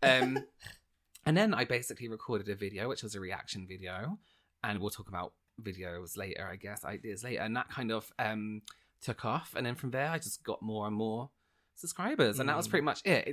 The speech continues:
Speaker 1: It, it, <laughs> I think mine is very much down to luck, if that makes sense. It was the right video at the right
Speaker 2: Mm.
Speaker 1: time.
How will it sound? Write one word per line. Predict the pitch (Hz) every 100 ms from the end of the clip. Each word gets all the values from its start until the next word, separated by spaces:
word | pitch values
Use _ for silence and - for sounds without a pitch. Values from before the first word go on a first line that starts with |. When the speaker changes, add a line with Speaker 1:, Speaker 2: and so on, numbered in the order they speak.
| 135
Speaker 1:
It, | 143 -
it, | 160 160 - -
<laughs> | _ -
I |
think | 151 185 - - _ _ _ _ _ _ _ _ _
mine | 165 135 127 131
is | 127
very | 113 110
much | 110 110 -
down | 110 104
to | - 101
luck, | 92 127 - - -
if | 160
that | 160
makes | 175 175 -
sense. | 185 196 160
It | 117
was | 117
the | 110
right | 98 107 113
video | 110 110 110 -
at | 101 110
the |
right | 104 98
Speaker 2:
Mm. | 131
Speaker 1:
time. | 120 98 98 104 165